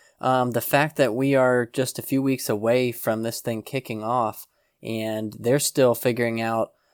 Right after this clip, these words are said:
um, whether this is gonna be a simulcast, you know, the, the N F L Network and E S P N studios or the studio talent kind of working together in the same spot.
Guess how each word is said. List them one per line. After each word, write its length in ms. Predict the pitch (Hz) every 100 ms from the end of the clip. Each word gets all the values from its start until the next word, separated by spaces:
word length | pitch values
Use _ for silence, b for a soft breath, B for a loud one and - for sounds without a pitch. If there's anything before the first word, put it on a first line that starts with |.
| _
um, 260 | 107 110 107
whether 180 | 120 127
this 240 | 120 -
is 80 | 120
gonna 200 | 123 113
be 280 | 110 113 110
a 40 |
simulcast, 920 | - - 123 131 127 - 120 120 -
you 80 | 117
know, 180 | 113 107
the, 260 | 107 104 131
the 160 | 113
N 100 | 117
F 120 | 117
L 100 | 123
Network 520 | 117 123 120 127 120 117
and 100 | 113
E 100 | 113
S 140 | -
P 240 | - 113
N 160 | 120 123
studios 720 | - 127 120 120 113 113 - - _ _ -
or 140 | 110
the 80 | 107
studio 380 | - 139 127 113
talent 400 | 127 120 120 -
kind 120 | 113
of 80 | 107
working 360 | 120 117 113
together 400 | 117 107 120 120
in 80 | 113
the 100 | 101
same 320 | - 113 104
spot. 560 | - - 135 135 139